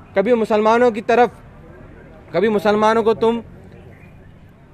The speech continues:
बुरी नज़र से नहीं देखोगे, नहीं देखोगे। और मैं सिर्फ एक ही बात कहूँगा, ये आखिरी बात कहकर मेरी बात ख़त्म करूँगा कि अगर गुलबर्गा की पुलिस, अगर गुलबर्गा की डिपार्टमेंट, अगर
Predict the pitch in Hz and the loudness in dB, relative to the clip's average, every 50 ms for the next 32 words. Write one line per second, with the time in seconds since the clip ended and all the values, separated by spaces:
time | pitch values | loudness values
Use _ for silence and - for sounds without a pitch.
0 | - - - - 147 190 220 240 233 220 220 220 - 247 220 208 214 220 202 202 | -20 -20 -10 -6 -2 0 0 2 2 0 0 0 -2 -2 -2 0 0 0 0 -2
1 | 190 151 151 147 139 - - 170 185 196 202 185 175 165 165 151 139 139 165 196 | -4 -4 -4 -8 -10 -8 -6 -4 -2 -2 -2 -2 -4 -6 -6 -8 -8 -6 -6 -8
2 | 226 - - - - - 151 165 185 202 208 220 196 196 202 208 190 - 208 226 | -8 -12 -18 -20 -10 -4 0 2 2 2 2 0 0 -2 -2 -2 -2 -2 -4 -6
3 | - - 160 170 180 170 240 202 214 208 214 214 220 208 196 196 196 208 208 202 | -4 -4 -4 -4 -4 -4 -4 -2 0 0 0 0 -2 -2 -2 0 0 0 2 2
4 | 196 185 165 - 202 202 190 202 202 - 202 190 185 185 196 190 190 190 180 170 | 2 0 0 0 0 0 0 0 -2 -2 -6 -6 -4 -4 -6 -4 -4 -4 -4 -4
5 | 180 180 - - 170 - 185 180 165 180 170 170 165 165 160 170 190 202 - - | -4 -4 -6 -8 -10 -10 -10 -8 -6 -6 -6 -6 -6 -6 -6 -6 -6 -8 -12 -20
6 | - - - - - - - - 190 208 214 185 - - - - - - - - | -20 -20 -20 -20 -20 -16 -6 -2 0 0 0 0 -4 -8 -14 -20 -20 -20 -20 -18
7 | - - 139 160 220 214 185 185 180 165 190 202 196 196 196 175 190 190 - 185 | -12 -8 -4 -2 0 0 0 0 0 0 0 0 0 0 -2 -2 -6 -8 -6 -2
8 | 185 196 196 185 - - - - - - - - - 147 190 190 165 165 160 156 | 0 0 0 -2 -4 -12 -20 -20 -20 -20 -20 -10 -6 -4 -4 -4 -4 -4 -2 -2
9 | 185 180 190 190 180 180 151 143 - 170 180 190 185 220 214 196 143 - - - | 0 0 0 -2 -4 -6 -8 -6 -4 -2 -2 -2 -2 -2 -4 -4 -4 -8 -18 -20
10 | - - - - - - - - - - - - - - - - - 147 156 190 | -20 -20 -20 -20 -20 -20 -20 -20 -20 -20 -20 -20 -20 -20 -14 -10 -8 -2 0 2
11 | 202 208 214 208 - | 2 2 2 0 -4